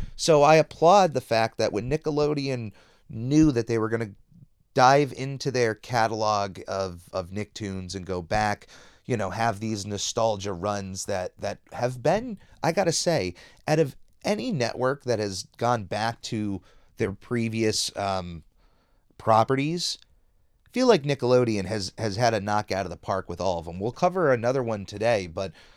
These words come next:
all of them thus far have just been fantastic. Every reboot,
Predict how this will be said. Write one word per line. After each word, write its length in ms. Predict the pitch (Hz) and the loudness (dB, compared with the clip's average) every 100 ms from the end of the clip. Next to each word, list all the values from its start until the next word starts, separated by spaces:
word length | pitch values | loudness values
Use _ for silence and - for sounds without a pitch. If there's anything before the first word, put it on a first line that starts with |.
| _ _ _ | _ _ _
all 220 | - 160 185 | 4 6 4
of 120 | 123 | 0
them 220 | 110 95 | -2 0
thus 240 | 95 92 | -2 -2
far 320 | - 98 85 85 | -2 -4 -4 -4
have 280 | 101 92 - - | -6 -6 -10 -6
just 320 | 110 - - | -6 -6 -4
been 240 | 104 98 | -4 -4
fantastic. 1160 | 82 - 98 90 - - - 127 117 - 80 - | -8 -6 -6 -8 -14 -12 0 0 0 -6 -10 -2
Every 340 | 113 127 147 143 | -2 0 -2 -2
reboot, 560 | 135 131 113 120 117 | -2 -4 0 0 -2